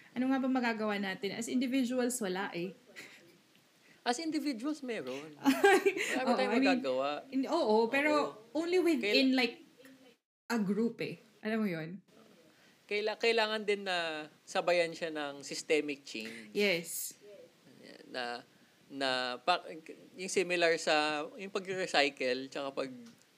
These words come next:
Speaker 2: ano mo yun,
Speaker 1: Mm-mm.
Speaker 2: environmentalism,
Speaker 1: Yeah.
Speaker 2: na kahit yung sinasabi na kahit lahat ng tao sa buong mundo individually ay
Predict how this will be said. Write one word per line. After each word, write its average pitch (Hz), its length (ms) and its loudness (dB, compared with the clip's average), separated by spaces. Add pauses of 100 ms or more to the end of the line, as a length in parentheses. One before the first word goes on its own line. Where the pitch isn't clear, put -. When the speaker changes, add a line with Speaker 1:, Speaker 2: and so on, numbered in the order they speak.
(100)
Speaker 2:
ano 165 80 -20
mo 156 100 -16
yun, 123 240 -14 (240)
Speaker 1:
Mm-mm. 180 500 -8 (300)
Speaker 2:
environmentalism, 151 1160 4
Speaker 1:
Yeah. 180 380 -2
Speaker 2:
na 123 340 -4 (540)
kahit 160 320 4 (280)
yung 175 300 -2
sinasabi 156 460 2
na 151 100 0
kahit 160 300 2
lahat 151 220 0
ng 151 100 -4
tao 139 340 2 (300)
sa - 140 -6
buong 151 240 0
mundo 135 560 -2
individually 131 760 -4
ay 120 360 -2